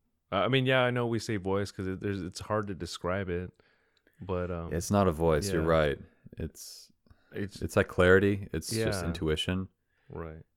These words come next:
Speaker 2: You know, it's not thoughts. You know, uh, the thoughts will try to rationalize after you've had the epiphany.
Speaker 1: Mm, yeah.
Speaker 2: But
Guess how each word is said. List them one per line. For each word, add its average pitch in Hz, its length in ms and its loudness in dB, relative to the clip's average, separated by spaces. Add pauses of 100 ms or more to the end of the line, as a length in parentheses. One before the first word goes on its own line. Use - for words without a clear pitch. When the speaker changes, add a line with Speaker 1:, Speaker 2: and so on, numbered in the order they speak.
(160)
Speaker 2:
You 85 100 -6
know, 80 160 0
it's - 180 -4
not 113 240 2
thoughts. 85 540 0 (480)
You 80 140 -6
know, 65 340 -8 (400)
uh, - 160 -8 (140)
the 90 140 -4
thoughts 113 300 2
will 101 80 2
try 95 220 4
to 78 200 2 (400)
rationalize 85 760 2
after 82 340 -4
you've 78 140 -2
had 78 340 -2
the 76 80 -2
epiphany. 87 520 -4
Speaker 1:
Mm, 87 280 -6 (200)
yeah. 82 200 -10 (200)
Speaker 2:
But 76 280 0